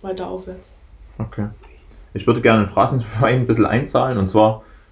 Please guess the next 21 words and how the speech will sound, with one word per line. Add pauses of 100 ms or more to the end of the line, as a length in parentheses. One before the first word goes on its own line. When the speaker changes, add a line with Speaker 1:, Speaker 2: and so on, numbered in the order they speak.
Speaker 2:
ist
ja
auch
die
Presse,
wir
haben
jetzt
auch
die
Woche
wieder
mit
dem
Herrn
Horst
Hampel
telefoniert. (100)
Grüße
an
dich.